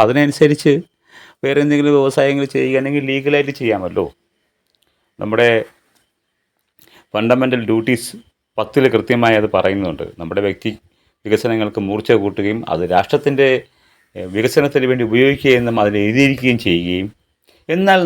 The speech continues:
നമ്മളത് ചെയ്യുന്നതിന് തടസ്സം നിൽക്കുന്ന ചില നിബന്ധനകൾ വയ്ക്കുകയും ചെയ്യുന്നു. ഇപ്പോൾ പഴയ കാലങ്ങളല്ല, പഴയ കാലത്തൊക്കെ കുറച്ച് വക്കീലന്മാർ മാത്രമേ ഉണ്ടായിരുന്നിട്ടുള്ളൂ. ഇപ്പോൾ ആയിരക്കണക്കിന് പേര് വക്കീൽ ഫീൽഡ് ഇറങ്ങിയാണ്. അവരുടെ, അവരുടെ കേസുകളും അവരുടെ കുടുംബത്തിൻ്റെ കേസുകളും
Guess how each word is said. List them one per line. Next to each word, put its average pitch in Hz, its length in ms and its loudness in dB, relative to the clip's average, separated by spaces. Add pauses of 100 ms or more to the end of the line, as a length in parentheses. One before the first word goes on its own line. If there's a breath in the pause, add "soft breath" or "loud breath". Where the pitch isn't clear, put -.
നമ്മളത് 135 360 -2 (600)
ചെയ്യുന്നതിന് 131 460 -2
തടസ്സം 110 320 -4
നിൽക്കുന്ന 113 400 -6
ചില 98 120 -4 (800)
നിബന്ധനകൾ 120 540 -2
വയ്ക്കുകയും 95 400 -8
ചെയ്യുന്നു. 71 280 -8 (280)
ഇപ്പോൾ 90 220 -6 (840)
പഴയ 95 280 4
കാലങ്ങളല്ല, 107 560 -2 (200)
പഴയ 92 240 -4
കാലത്തൊക്കെ 98 420 -4
കുറച്ച് 101 260 -4
വക്കീലന്മാർ 104 420 -6 (100)
മാത്രമേ 104 340 -6
ഉണ്ടായിരുന്നിട്ടുള്ളൂ. 101 600 -4
ഇപ്പോൾ 92 260 -12
ആയിരക്കണക്കിന് 101 540 -6
പേര് 104 200 -2
വക്കീൽ 101 320 -2
ഫീൽഡ് 104 220 -4
ഇറങ്ങിയാണ്. 98 340 -6 (500)
അവരുടെ, 98 260 -2
അവരുടെ 98 240 0
കേസുകളും 101 460 -4
അവരുടെ 101 220 0
കുടുംബത്തിൻ്റെ 101 500 -2
കേസുകളും 101 400 -2